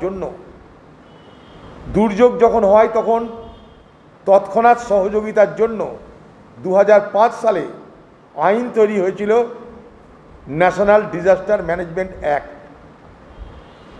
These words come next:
এই আইন অনুযায়ী প্রত্যেকটা রাজ্যের কাছে ঝড়, তুফান,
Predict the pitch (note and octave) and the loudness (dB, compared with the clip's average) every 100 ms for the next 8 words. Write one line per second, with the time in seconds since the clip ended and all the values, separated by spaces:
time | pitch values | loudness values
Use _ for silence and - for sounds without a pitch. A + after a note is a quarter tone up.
0 | E3+ A3 A#3+ G3+ A#3+ B3+ C4 A#3 D#3 - | 2 4 4 4 2 -2 0 2 2 -2
1 | - - - - - - _ _ _ - | -14 -18 -20 -20 -20 -20 _ _ _ 0
2 | A3 A3+ A3 C4+ C4 G3+ F#3+ E3 B3 A#3 | 0 2 -2 -2 2 4 4 4 0 2
3 | A#3+ A3+ D3+ D#3 - - - - - - | 0 -2 -8 -10 -16 -20 -20 -20 -20 -20
4 | - - - A#2 A2+ G3+ G#3+ A#3 A#3 - | -20 -20 -20 -18 0 6 8 8 4 -2
5 | - - - G3+ G#3 - A3 A#3 | -14 -18 -16 -14 -12 -4 0 0